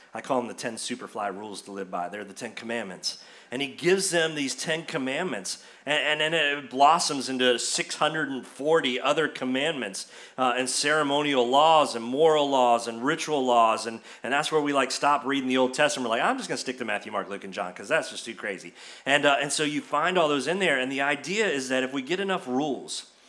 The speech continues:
that if we get enough rules in us, that we'll be healthy and we'll have a healthy situation. But if you look at Jesus and you look in the New Testament, and when he shows up, we see that he comes into an extremely unhealthy situation, doesn't he?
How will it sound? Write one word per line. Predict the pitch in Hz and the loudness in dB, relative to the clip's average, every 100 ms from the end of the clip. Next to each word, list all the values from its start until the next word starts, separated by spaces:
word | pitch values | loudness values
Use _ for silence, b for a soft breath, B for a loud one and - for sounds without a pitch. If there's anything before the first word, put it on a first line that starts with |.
| B B | B B
that | 139 | -6
if | 135 | -4
we | 165 | -2
get | 190 | -2
enough | 208 196 135 | 2 0 2
rules | 135 160 160 127 | 0 0 0 -4
in | 117 | -6
us, | 101 95 | -6 -6
that | 113 113 | -6 -4
we'll | 127 | -4
be | 113 | -6
healthy | 92 123 117 110 82 - B B B B | 0 0 0 -6 -12 -16 B B B B
and | 123 | -2
we'll | 139 | 0
have | 151 127 | 2 0
a | 120 | 0
healthy | 147 139 127 | -2 -4 -6
situation. | - 123 131 139 185 180 127 | -6 -4 -2 0 0 0 -4
But | 117 123 - B B B | -2 -2 -2 B B B
if | 131 | -6
you | 170 170 | -2 -2
look | - | 0
at | 226 | -4
Jesus | 123 127 165 196 110 98 98 | -4 -4 -4 -4 -6 -8 -8
and | 127 | -6
you | 139 | 0
look | 185 196 | 0 0
in | |
the | 160 | -2
New | 135 170 | -2 -2
Testament, | 180 131 107 - 113 113 131 B B | -2 -4 -4 -6 -8 -8 -8 B B
and | 127 | -4
when | 139 131 | -2 -2
he | 180 | -2
shows | - 175 165 131 | 2 2 2 2
up, | 156 123 107 - - B B - | 2 2 -2 -10 -20 B B -4
we | 147 | 0
see | - 180 180 | 0 0 2
that | 156 131 | 2 2
he | 147 | -2
comes | - 170 165 | 0 0 0
into | 165 151 147 | -6 -4 -4
an | 139 | -4
extremely | 127 - - 156 165 151 131 | -2 -4 -2 -4 -2 -4 -4
unhealthy | 127 156 160 - 135 143 - 117 | 0 0 -2 -4 -2 -2 -4 -6
situation, | - 135 - 117 104 131 127 - 92 | -4 -4 -4 -4 -4 -4 -4 -6 -6
doesn't | 107 104 | -8 -8
he? | 95 | -8